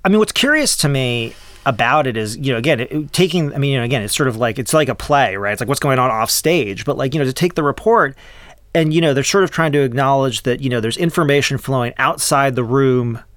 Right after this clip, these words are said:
outside the building among the officers about, you know, there's children on the phone with nine one one in the rooms. And part of what, you know, what I would wonder, just to throw this <laughs> out there, if I'm, it's like,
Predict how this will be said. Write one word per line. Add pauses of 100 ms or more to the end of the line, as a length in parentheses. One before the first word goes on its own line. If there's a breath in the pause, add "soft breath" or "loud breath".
(520 soft breath)
outside
the
building
among
the
officers
about,
you
know,
there's (140)
children
on
the
phone
with
nine
one
one
in
the
rooms. (560 loud breath)
And
part
of
what,
you
know,
what
I
would
wonder, (440)
just
to
throw
this
<laughs>
out
there,
if
I'm,
it's
like,